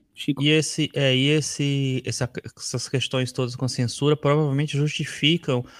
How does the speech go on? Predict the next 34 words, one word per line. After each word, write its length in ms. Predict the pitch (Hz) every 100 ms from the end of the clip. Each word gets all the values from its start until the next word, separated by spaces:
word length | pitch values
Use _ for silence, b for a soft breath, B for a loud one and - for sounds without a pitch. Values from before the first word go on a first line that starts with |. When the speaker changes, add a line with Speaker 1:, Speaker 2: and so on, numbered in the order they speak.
| B B
Speaker 2:
o 100 | 131
fato 340 | 123 135 139 143
de 80 |
que 160 | 143 -
ele 140 | 147
não 160 | 147 180
foi 160 | 247 233
exibido 380 | 175 143 135
em 60 | 139
Berlim. 360 | 131 127 120 113
Ele, 160 | 123
ele 180 | 131 127
foi 260 | 131 - 156
anunciado 800 | 160 180 - 185 123 127 175 254 _
como 200 | - 139
parte 320 | - 127 127
da, 760 | 127 123 117 113 104 104 101 104 - - -
de 100 | 104
uma 120 | 113
seleção 320 | 120 110 120
de 80 | 113
Berlim 480 | 110 110 110 135 185 _
e 360 | 135 147 165 180
terminou 340 | - 156 160 160
não 240 | 175 233
chegando 400 | - 254 190 196
a 80 | 208
tempo. 380 | 208 165 131 131
Ele 100 | 123
foi, 160 | 139
terminou 380 | 139 139 139 143
sendo, 180 | - 156
sendo 240 | - 151
substituído. 840 | 143 170 175 - - 196 135 120